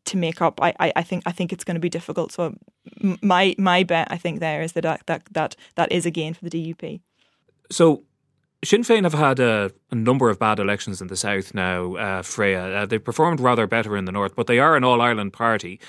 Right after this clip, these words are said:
Speaker 2: So presumably one of the things they'd be looking to do is get the train back on the rails with a good performance in these elections.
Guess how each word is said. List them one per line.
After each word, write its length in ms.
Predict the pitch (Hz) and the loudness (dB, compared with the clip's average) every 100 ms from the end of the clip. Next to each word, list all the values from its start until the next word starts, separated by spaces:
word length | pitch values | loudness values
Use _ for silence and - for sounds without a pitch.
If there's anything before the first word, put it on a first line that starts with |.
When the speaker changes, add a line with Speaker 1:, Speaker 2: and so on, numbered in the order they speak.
| - | -20
Speaker 2:
So 180 | - 120 | 0 0
presumably 720 | 107 123 127 143 127 117 107 | 2 2 4 2 2 2 0
one 240 | 110 131 123 | -2 -2 -2
of 80 | |
the 80 | 117 | -2
things 240 | 110 110 104 | -4 -2 -2
they'd 120 | 101 | -2
be 120 | 101 | -2
looking 240 | 101 - | -4 -6
to 80 | 95 | -8
do 180 | 104 101 | -4 -4
is 100 | 101 | -2
get 220 | 110 104 | -2 -2
the 260 | 110 101 95 - - - | -4 -4 -6 -12 -20 -4
train 440 | - 120 120 113 | 2 4 2 0
back 280 | 101 107 - - | 0 0 -2 -4
on 200 | 113 104 | -2 0
the 100 | 98 | 0
rails 580 | 104 107 104 104 95 - | 2 2 2 0 -4 -10
with 240 | 135 117 110 | -2 0 0
a 40 | |
good 200 | 113 107 | 0 -2
performance 480 | 95 107 101 98 98 | -4 -4 -2 -2 -4
in 80 | 98 | -4
these 180 | 104 | -4
elections. 480 | 92 90 - - - | -4 -8 -14 -20 -20